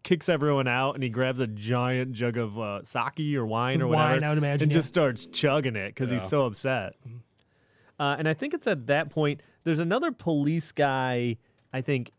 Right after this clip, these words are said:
Speaker 1: in the restaurant that he makes him kinda tell the truth that, like, "Hey, we were paid off and all this stuff
Speaker 2: Yes.
Speaker 1: happened." So he kind of gets
Speaker 2: One of the guards.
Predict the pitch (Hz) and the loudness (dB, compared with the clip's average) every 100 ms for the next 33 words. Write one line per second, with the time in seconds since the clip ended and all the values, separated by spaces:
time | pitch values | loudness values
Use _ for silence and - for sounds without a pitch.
0 | - 160 165 151 143 127 120 127 127 - | -2 2 2 2 0 0 2 0 0 -2
1 | 120 120 120 120 135 131 131 117 123 123 | -2 -2 -2 0 0 0 -4 -6 -6 -6
2 | 110 135 127 120 - - 127 120 120 104 | -4 -2 -2 -2 -4 -2 0 0 -2 -6
3 | 113 110 123 117 117 107 - 107 135 156 | -6 -2 -2 0 -2 -4 -4 -2 2 2
4 | 147 143 135 110 113 113 110 151 151 123 | 4 2 0 -4 -4 -4 -4 0 0 0
5 | 120 120 113 127 117 147 127 123 104 - | 0 -2 -6 -6 -4 -2 -2 -4 -6 -4
6 | 175 214 196 160 147 110 98 - | 2 2 2 0 -2 -4 -10 -16